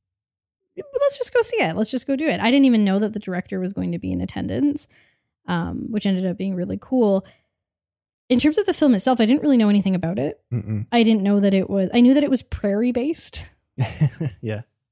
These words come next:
Speaker 1: I didn't know that it was, um, made by an Indigenous woman. Uh, I didn't know there was gonna be a Q and A. Didn't know what the plot was.
Speaker 2: <laughs> Didn't know what we were doing.
Speaker 1: Sometimes we just go to movies. Um,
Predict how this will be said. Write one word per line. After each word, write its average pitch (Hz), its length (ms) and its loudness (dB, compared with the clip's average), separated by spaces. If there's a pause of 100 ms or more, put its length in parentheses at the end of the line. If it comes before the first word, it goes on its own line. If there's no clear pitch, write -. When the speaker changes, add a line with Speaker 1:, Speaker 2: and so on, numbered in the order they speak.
(120)
Speaker 1:
I 220 100 4
didn't 208 160 2
know 202 140 0
that 185 340 0
it 180 220 -4
was, 175 360 -4
um, 156 480 -6 (800)
made 196 200 0
by 185 120 0
an 175 240 -2
Indigenous 180 460 -4
woman. 233 380 2 (840)
Uh, 156 400 -8 (120)
I 196 80 -2
didn't 175 220 0
know 175 420 -2 (440)
there 180 80 0
was 185 100 -2
gonna 180 140 0
be 160 100 -4
a 170 40 -4
Q 170 200 -6
and 190 80 -2
A. 240 480 0 (720)
Didn't 170 140 -2
know 165 100 0
what 175 80 -4
the 190 60 -8
plot 247 300 0
was. 233 380 0 (160)
Speaker 2:
<laughs> - 1300 -6
Didn't 269 160 4
know 175 100 6
what 131 120 8
we 127 100 8
were 113 80 4
doing. 107 140 4
Speaker 1:
Sometimes 453 260 6
we 285 100 4
just 233 160 2
go 190 120 2
to 185 80 2
movies. 180 460 -2 (460)
Um, 196 720 0